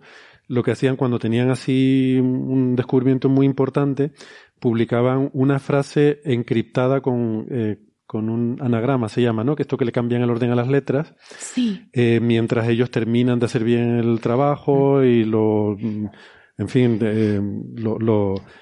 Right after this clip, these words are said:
Speaker 1: lo preparan todo bien, lo publican bien, eh, pero es por si alguien se les adelanta o lo que sea, pues
Speaker 2: Ajá.
Speaker 1: dicen, "No, no, mira, yo, yo había dicho esto, que si lo descifra, fíjate que dice tal cosa".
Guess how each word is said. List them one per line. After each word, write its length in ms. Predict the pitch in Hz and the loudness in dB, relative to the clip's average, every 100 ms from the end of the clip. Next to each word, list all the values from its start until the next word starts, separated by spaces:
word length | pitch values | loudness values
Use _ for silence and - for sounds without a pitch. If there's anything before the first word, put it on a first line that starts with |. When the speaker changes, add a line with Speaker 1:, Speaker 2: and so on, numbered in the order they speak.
| _ - | _ -2
Speaker 1:
lo 120 | 117 | -2
preparan 400 | 120 117 123 127 | 0 0 0 0
todo 200 | 131 131 | 2 2
bien, 420 | 139 151 170 180 127 | 2 2 4 2 0
lo 100 | 107 | 0
publican 500 | 113 117 127 123 135 | 0 0 0 0 2
bien, 360 | 147 156 185 _ - - - _ - | 2 2 -2 _ -20 -20 -20 _ -2
eh, 200 | 120 113 | 0 0
pero 180 | 127 123 | 0 0
es 60 | 139 | 0
por 160 | 135 | -2
si 200 | - 117 113 | 0 2 2
alguien 280 | 117 123 | 2 0
se 120 | 123 127 | 0 -2
les 100 | 127 | 0
adelanta 480 | 131 127 139 139 127 | 2 2 2 2 0
o 40 | |
lo 120 | 127 | 0
que 80 | 135 | -2
sea, 320 | - 143 143 | 0 2 2
pues 220 | 147 120 | 0 0
Speaker 2:
Ajá. 60 | 113 | 0
Speaker 1:
dicen, 320 | - 123 113 | 0 0 0
"No, 100 | 123 | 2
no, 120 | 139 143 | 2 2
mira, 220 | 139 113 | 2 2
yo, 100 | 110 | 2
yo 60 | 120 | 2
había 160 | 135 139 | 4 2
dicho 240 | 139 151 | 2 2
esto, 260 | 160 - 139 | 2 0 0
que 100 | 127 | 0
si 140 | 131 | 0
lo 140 | 120 | 0
descifra, 500 | 113 107 170 170 143 139 | 0 0 0 0 0 -2
fíjate 340 | 139 143 139 | -2 -2 0
que 60 | 131 | 0
dice 160 | 147 | 0
tal 180 | 139 117 | -2 -2
cosa". 340 | - 113 - | -2 -4 -6